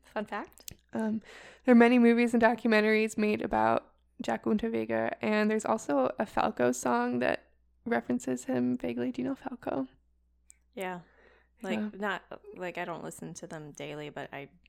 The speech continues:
Speaker 1: yeah.
Speaker 2: Yeah. Yeah. So
Speaker 1: There you have it.
Speaker 2: there you have it.
Speaker 1: Whew.
Speaker 2: Mm.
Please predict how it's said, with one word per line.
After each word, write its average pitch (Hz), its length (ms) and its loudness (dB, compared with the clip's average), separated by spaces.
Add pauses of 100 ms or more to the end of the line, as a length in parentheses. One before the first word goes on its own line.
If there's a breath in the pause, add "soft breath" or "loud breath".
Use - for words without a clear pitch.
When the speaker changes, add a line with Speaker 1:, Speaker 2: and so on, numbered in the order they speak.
Speaker 1:
yeah. - 120 -20 (200)
Speaker 2:
Yeah. 240 180 -8 (580)
Yeah. 240 220 -6 (1400 loud breath)
So 269 760 2 (540 soft breath)
Speaker 1:
There 220 140 -8
you 214 120 -6
have 240 180 -6
it. 226 80 -6
Speaker 2:
there 226 100 -4
you 226 180 -4
have 220 140 -8
it. 233 180 -6 (760 soft breath)
Speaker 1:
Whew. 277 580 4
Speaker 2:
Mm. 220 480 2